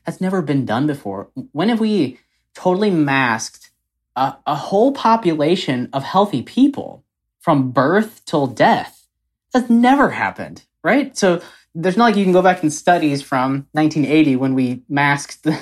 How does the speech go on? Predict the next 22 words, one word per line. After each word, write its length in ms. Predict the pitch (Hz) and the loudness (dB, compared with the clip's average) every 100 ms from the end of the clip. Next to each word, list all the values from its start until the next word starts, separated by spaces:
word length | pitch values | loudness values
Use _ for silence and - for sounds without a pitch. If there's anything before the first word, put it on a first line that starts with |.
| - | -8
the 80 | - | -2
whole 160 | 151 147 | 0 2
freaking 280 | 147 147 139 | 0 -2 -2
country. 360 | 131 110 78 - | -4 -4 -14 -20
<laughs> 80 | _ | _
It's 160 | - - | -2 2
just 300 | - - - - - - - - | 0 -2 -12 -20 -18 -20 -8 0
non-existent 840 | 196 185 156 147 175 - 113 - | 2 2 2 2 2 0 -6 -4
'cause 140 | 151 | -4
you 140 | 139 151 | -2 0
just 140 | 147 | 2
don't 320 | 165 143 113 | 2 2 0
do 260 | 107 165 180 | -4 2 2
that. 320 | 135 80 - _ _ - - | 0 -6 -10 _ _ -20 -20
So 340 | - 196 190 185 | -4 0 2 2
some 220 | - 285 | 0 0
of 40 | |
the 60 | 277 | 0
studies 640 | - 139 131 120 110 110 | -2 -2 -2 -2 -6 -6
that 100 | 120 | -6
I 60 | 113 | -6
found, 500 | 110 95 95 92 | -8 -8 -8 -10